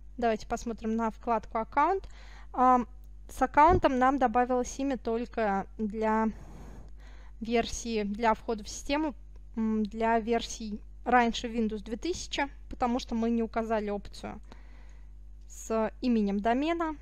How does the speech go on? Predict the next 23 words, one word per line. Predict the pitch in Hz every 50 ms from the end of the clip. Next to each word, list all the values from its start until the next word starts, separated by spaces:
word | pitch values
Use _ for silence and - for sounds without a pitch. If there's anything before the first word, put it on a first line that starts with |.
| - - - - - - - -
но | 226 240 269 302
мы | 285 240 240 240
можем | 247 240 240 262 - 247 233 208 -
изменить | 254 226 233 240 240 226 208 202 -
эти | - - - -
свойства | - - 311 359 349 - - - 220
и | 226
добавить | 220 220 190 196 196 214 220 - -
их | 220 226 - - - - - - - - -
вручную. | - 226 269 269 - - - - 196 185 180 165 175 - - - - - - - - - - - - - - - -
Также | 269 262 247 208 - 208 185 185 196 - - -
мы | 226 240 233
видим, | 226 214 202 202
что | - - - 220
включена | - - - 240 220 - - 247 240 233 220 196 175 - - -
опция | - - 233 233 - - - - - 196 180 170 180 - - - - -
о | - - 240 -
том, | - 240 208 208
что | - - 214
пользователь | - 262 233 220 202 214 202 - 214 214
должен | 208 214 202 202 208 202
поменять | - - 220 220 208 190 180 - -
пароль. | - 214 202 202 175 156 175